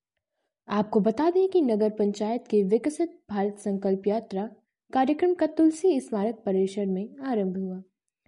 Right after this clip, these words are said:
जिसमें भाजपा जिला अध्यक्ष लवकुश चतुर्वेदी व नगर पंचायत अध्यक्ष संजीव मिश्रा ने सरकार से चलाई जा रही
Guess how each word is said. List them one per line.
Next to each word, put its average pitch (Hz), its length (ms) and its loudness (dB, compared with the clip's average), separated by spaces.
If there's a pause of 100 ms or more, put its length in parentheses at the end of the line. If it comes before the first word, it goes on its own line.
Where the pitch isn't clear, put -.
(280)
जिसमें 208 400 2 (1700)
भाजपा 208 440 0
जिला 202 300 4
अध्यक्ष 208 460 -2
लवकुश 226 480 -2 (420)
चतुर्वेदी 220 520 2
व 214 100 -2
नगर 233 340 2
पंचायत 214 600 -4 (140)
अध्यक्ष 214 480 -2
संजीव 190 440 0
मिश्रा 190 360 -2
ने 220 140 -4
सरकार 240 520 -6
से 320 160 -4
चलाई 220 480 -2
जा 208 200 -6
रही 226 240 -6